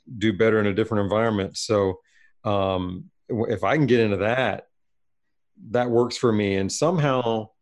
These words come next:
communicating this on the forum works, you know, and I think it's because of the, the feedback, you know what I mean? And, and on the blog posts, you know, you get some feedback and there's a way to connect. And,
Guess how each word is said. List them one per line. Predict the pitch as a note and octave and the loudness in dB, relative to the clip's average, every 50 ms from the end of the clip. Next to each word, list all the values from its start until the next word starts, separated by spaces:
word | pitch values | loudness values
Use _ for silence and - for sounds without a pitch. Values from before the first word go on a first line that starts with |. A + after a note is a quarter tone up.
| _ _ _ _ _ _ _ _ _ _ - _ - - | _ _ _ _ _ _ _ _ _ _ -20 _ -16 -6
communicating | - A#2 A2+ A#2 B2+ B2+ B2 B2 - B2+ A#2 A2+ A2+ A2 A2 A2 A2 A2+ G#2 F#2 | -2 0 2 2 2 0 -2 -2 0 2 2 2 2 2 0 -2 -2 -4 -4 -2
this | A2+ A2 G#2 - - | -2 -2 -2 -2 -2
on | A#2 A2 G#2 | -2 0 0
the | G2 F#2 | -2 -4
forum | - - A#2 A#2 A#2 A2 G#2+ G#2+ | -2 0 0 2 2 2 2 2
works, | A#2+ A#2+ G2+ F2 - - - | 2 2 0 0 -2 -6 -4
you | A#2 | -2
know, | G2+ G2+ G2 G#2+ | -2 -2 -2 -2
and | A#2 G#2 | -2 -2
I | G#2 G2+ | -2 -2
think | - C3 A#2+ B2 | -4 -4 -4 -4
it's | A#2 - | -4 -4
because | - A2+ - - B2 - | -6 -8 -6 -6 -6 -6
of | B2+ G#2+ | -4 -4
the, | G2+ F#2+ - - | -6 -6 -6 -8
the | G#2 - | -10 -6
feedback, | - C3 C#3 D3 B2 G#2 F#2+ - - - - | -4 -4 -4 -4 -4 -6 -8 -8 -12 -10 -8
you | A2 | -4
know | G#2 G2+ | -4 -2
what | F#2+ F#2+ | -2 -4
I | |
mean? | F#2+ F#2+ G2 G2 G#2 G#2+ | -4 -4 -2 -2 -2 -2
And, | G2+ G2 G2 - A2 | -2 -2 -4 -4 -4
and | G#2 G2+ G#2 | -4 -2 -2
on | G#2 G#2 | -2 -2
the | G#2 | -4
blog | F2 G#2+ G#2+ G#2+ A#2 A#2 - | -2 -2 0 0 -2 -2 -4
posts, | - G2 F2+ F2 E2 - - - | -4 -4 -4 -4 -6 -8 -8 -8
you | G2 | -8
know, | F#2+ | -6
you | F#2+ F#2+ G2 | -6 -6 -4
get | G2 A#2 A#2 | -4 -4 -4
some | - A2 G2 - | -4 -8 -12 -6
feedback | - A2+ G#2 F#2 E2+ G2+ G2 G2 G#2 - - | -4 -4 -4 -2 -2 -2 -2 -2 -2 -4 -4
and | G2+ G2 | -4 -2
there's | G2 G2 F#2+ | -2 -2 -2
a | G2+ | -2
way | G2 G2+ G2+ | -2 0 -2
to | G2+ | -2
connect. | - - G#2+ G2 F#2+ F#2+ A2 - - - | -4 -4 -4 -2 -2 -2 -4 -4 -6 -6
And, | G2+ F#2 F2+ F2 | -6 -6 -6 -8